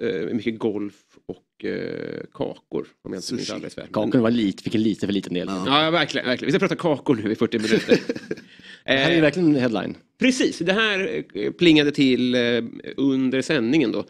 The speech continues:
Speaker 1: Eh, Thomas Berntsen, precis som Jesper Hoffman förutsåg här i, tidigare i veckan, så blir den femtiotvåårige norrmannen, eh, sportchef för A I K.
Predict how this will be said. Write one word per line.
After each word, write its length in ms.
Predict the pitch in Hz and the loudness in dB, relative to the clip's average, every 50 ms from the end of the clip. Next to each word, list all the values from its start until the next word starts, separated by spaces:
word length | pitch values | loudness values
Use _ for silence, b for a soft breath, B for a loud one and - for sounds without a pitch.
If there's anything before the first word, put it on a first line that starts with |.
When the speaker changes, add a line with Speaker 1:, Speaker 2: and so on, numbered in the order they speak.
| b b b b b b b - 120 | b b b b b b b 0 0
Speaker 1:
Eh, 380 | 117 117 113 113 104 101 107 | 2 2 2 0 0 -2 -4
Thomas 400 | 107 - - 170 165 165 170 165 | -6 0 4 4 4 4 4 0
Berntsen, 400 | 156 160 151 151 151 147 - 156 | 0 0 0 0 0 -2 -2 0
precis 200 | 156 180 180 190 | 2 4 2 4
som 120 | 175 180 175 | 2 0 0
Jesper 340 | 165 - - - _ - | -2 -4 -8 -8 _ -2
Hoffman 440 | 147 139 - - - 127 127 123 - - _ _ _ _ | -2 -2 -4 -4 -8 -6 -6 -6 -8 -10 _ _ _ _
förutsåg 460 | 143 131 113 117 - - - - - | -2 -2 -2 -2 -2 -4 -6 -6 -8
här 240 | 110 92 95 92 92 | -8 -8 -8 -6 -6
i, 360 | 95 101 98 98 - - - - | -6 -6 -6 -6 -6 -8 -12 -6
tidigare 300 | - 117 101 98 104 101 | -4 -4 -2 -2 -4 -4
i 20 | 101 | -4
veckan, 420 | 95 95 - - 107 107 104 107 | -6 -8 -8 -6 -6 -6 -4 -6
så 160 | 101 - 123 | -6 -6 -6
blir 320 | 117 107 117 120 120 120 113 113 | -4 -2 -2 -2 0 0 -2 -2
den 200 | 113 113 107 101 | -4 -6 -6 -6
femtiotvåårige 760 | 113 110 101 113 - - 113 107 - 101 107 101 101 101 | -8 -8 -8 -8 -6 -4 -4 -2 -2 -2 -4 -4 -4 -4
norrmannen, 800 | 101 104 95 101 95 95 98 95 95 90 95 95 95 92 90 95 - - - - - | -4 -4 -4 -4 -4 -6 -6 -6 -8 -8 -8 -8 -8 -10 -10 -10 -12 -14 -18 -18 -16
eh, 160 | - - 104 | -14 -12 -12
sportchef 500 | - - - 190 - - - - - 175 - - _ | -10 -4 -4 -4 -4 -4 -4 -4 -4 -4 -6 -10 _
för 320 | - 156 143 135 - 143 131 | -6 -4 -4 -2 -2 -2 -4
A 40 | |
I 40 | 113 | -2
K. 160 | - 175 156 | -2 -4 -8